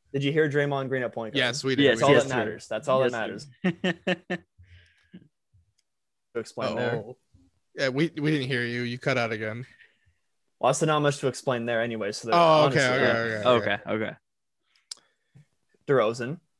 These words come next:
Speaker 1: You know I had to. You know I had
Speaker 3: <laughs> Oh, no.
Speaker 1: Devin
Speaker 3: Leave
Speaker 1: Booker?
Speaker 3: him in.
Speaker 1: <laughs> Oh,
Speaker 2: Your,
Speaker 1: no.
Speaker 2: your internet is
Speaker 3: <laughs>
Speaker 2: shaky right now.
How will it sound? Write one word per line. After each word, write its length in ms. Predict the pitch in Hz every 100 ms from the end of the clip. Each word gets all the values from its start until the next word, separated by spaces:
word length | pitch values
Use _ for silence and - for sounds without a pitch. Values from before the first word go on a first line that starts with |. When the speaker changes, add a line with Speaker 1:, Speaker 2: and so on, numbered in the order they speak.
| _ -
Speaker 1:
You 160 | 147
know 80 | 143
I 80 | 98
had 220 | 110 107
to. 180 | 120 156 _ _
You 60 | 101
know 60 | 92
I 60 |
had 280 | 110 101 101 101 101 _ _ _ _ _ _ _
Speaker 3:
<laughs> 80 | 151 - - - - _ _ _ _ _ - - _
Oh, 160 | 123 117
no. 260 | 117 120
Speaker 1:
Devin 160 | 135 165
Speaker 3:
Leave 180 | 160 127
Speaker 1:
Booker? 140 | 180
Speaker 3:
him 260 | 160 151 139 - 254
in. 100 | 156
Speaker 1:
<laughs> 40 | _ _ - - 233
Oh, 200 | 143 131
Speaker 2:
Your, 240 | 175 202 196
Speaker 1:
no. 120 | 135
Speaker 2:
your 160 | 202 180
internet 540 | 185 190 208 226 -
is 480 | 139 127 120 - 453 285 302 _ - 349
Speaker 3:
<laughs> 600 | - 440 508 - 440 -
Speaker 2:
shaky 720 | 165 165 160 156 151 - 147 131
right 300 | 127 127 -
now. 440 | 117 113 107